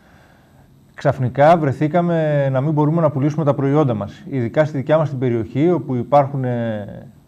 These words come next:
πάρα πολλοί παραγωγοί οι οποίοι καλλιεργούν εκκυπευτικά. Ήταν πάρα πολύ δύσκολο να ανταποκριθεί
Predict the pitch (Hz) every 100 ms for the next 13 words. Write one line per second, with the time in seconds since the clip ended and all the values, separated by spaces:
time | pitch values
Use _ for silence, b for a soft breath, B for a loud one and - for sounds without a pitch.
0 | - - 143 160 131 127 131 143 120 117
1 | 127 139 117 107 113 - - 123 131 143
2 | 147 135 127 113 156 - - - 113 -
3 | 127 175 - b b b b b b b
4 | 139 160 156 175 180 147 139 131 135 147
5 | 143 135 185 190 B B B B B 127
6 | 127 127 123 123 123 123 - 131 131 110
7 | 175 180 110 92